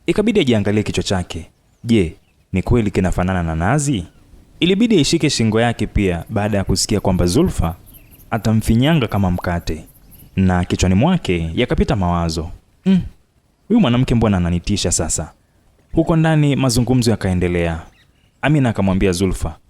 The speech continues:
"We naye punguza mdomo mchafu huo." Zulfa akamwambia, "Wewe ndo umenifundisha huu mdomo mchafu." Wakati Zulfa anazungumza maneno hayo,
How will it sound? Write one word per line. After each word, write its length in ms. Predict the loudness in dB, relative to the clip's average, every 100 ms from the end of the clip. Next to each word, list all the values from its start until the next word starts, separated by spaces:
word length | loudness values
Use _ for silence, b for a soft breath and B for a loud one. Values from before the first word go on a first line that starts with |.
| _ _ _ 0
"We 120 | 2
naye 220 | 2 0
punguza 480 | 0 0 2 2 2
mdomo 300 | 2 2 2
mchafu 520 | 0 -2 -2 -2 -2
huo." 460 | 2 2 2 -2 -14 _ _ _ _ _
Zulfa 340 | -4 -2 0 -2
akamwambia, 600 | -2 -2 0 0 0 -4 -14 _ _ _ _ -2
"Wewe 240 | 2 4
ndo 100 | 4
umenifundisha 600 | 2 2 0 -2 -2 -2
huu 140 | 0 0
mdomo 280 | 0 0 -2
mchafu." 460 | -2 -4 -4 -8 -16 _ _ _ _
Wakati 300 | -4 -2 0
Zulfa 300 | 2 2 2
anazungumza 540 | 0 0 0 0 2
maneno 260 | 0 0 0
hayo, 500 | 0 2 2 2